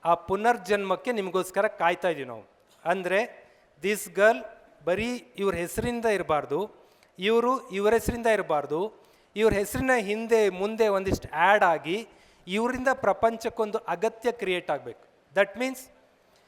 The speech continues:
ಈಗ ಡಾಕ್ಟರ್ ಇದ್ರು, ಅವ್ರಿಗೆ ಡಾಕ್ಟರ್ ಆ್ಯಡ್ ಆಯ್ತು, ಮಂಜುನಾಥ್ ಇದೀನಿ, YouTube-ನಲ್ಲಿ ಪಾಠ ಮಾಡೋರು ಸರ್ ಆ್ಯಡ್ ಆಗಿದೆ. ಹಿಂಗೆ ನೀವೇನಪ್ಪ ಹೊಸ ವ್ಯಕ್ತಿಯಾಗಿ ಹುಟ್ಟಬೇಕು. ಅದು ಹೇಗೆ ಹುಟ್ತೀರಾ ನೋಡ್ತಾ ಬರೋಣ.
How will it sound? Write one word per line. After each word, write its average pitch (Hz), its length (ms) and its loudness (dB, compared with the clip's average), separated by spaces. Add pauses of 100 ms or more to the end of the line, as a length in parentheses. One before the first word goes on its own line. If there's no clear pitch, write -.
(140)
ಈಗ 202 140 0
ಡಾಕ್ಟರ್ 196 500 4
ಇದ್ರು, 202 360 -2 (320)
ಅವ್ರಿಗೆ 185 260 2
ಡಾಕ್ಟರ್ 180 520 2
ಆ್ಯಡ್ 170 160 2
ಆಯ್ತು, 180 400 -4 (240)
ಮಂಜುನಾಥ್ 208 580 0
ಇದೀನಿ, 185 440 -6 (220)
YouTube-ನಲ್ಲಿ 196 680 -2
ಪಾಠ 190 320 2
ಮಾಡೋರು 180 400 0
ಸರ್ 196 280 2
ಆ್ಯಡ್ 175 160 2
ಆಗಿದೆ. 156 360 -2 (440)
ಹಿಂಗೆ 208 580 -2 (260)
ನೀವೇನಪ್ಪ 214 360 0
ಹೊಸ 190 440 0
ವ್ಯಕ್ತಿಯಾಗಿ 226 640 0
ಹುಟ್ಟಬೇಕು. 196 640 -4
ಅದು 175 280 -6
ಹೇಗೆ 196 220 0
ಹುಟ್ತೀರಾ 190 380 -2
ನೋಡ್ತಾ 165 360 -2
ಬರೋಣ. 147 260 -4